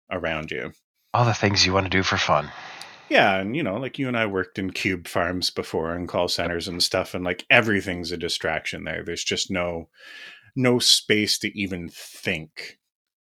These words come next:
Speaker 1: in those sorts of environments, and now I finally have, and have had for a while, my own space. And I'm much more productive. I'm infinitely more,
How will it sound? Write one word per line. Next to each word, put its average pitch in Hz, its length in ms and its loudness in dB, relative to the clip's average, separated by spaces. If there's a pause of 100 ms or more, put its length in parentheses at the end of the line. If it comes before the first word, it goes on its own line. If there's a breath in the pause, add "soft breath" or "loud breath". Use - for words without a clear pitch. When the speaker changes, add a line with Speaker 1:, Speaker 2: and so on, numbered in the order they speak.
(320)
Speaker 1:
in 92 120 -2
those 87 200 2
sorts - 280 -2
of 90 60 -4
environments, 82 680 -2
and 92 100 -4
now 87 140 2
I 90 80 4
finally 90 480 0
have, 87 380 -2
and 95 240 -8
have 113 160 2
had 98 200 0
for - 200 -2
a 90 80 2
while, 87 500 0 (800 soft breath)
my 92 320 4
own 90 360 0
space. - 880 0 (1160)
And 82 540 -2 (120)
I'm 85 340 -4 (100)
much 104 300 2
more 107 180 4
productive. 107 800 0 (540 soft breath)
I'm 85 400 -2 (560)
infinitely 113 800 6
more, 90 600 0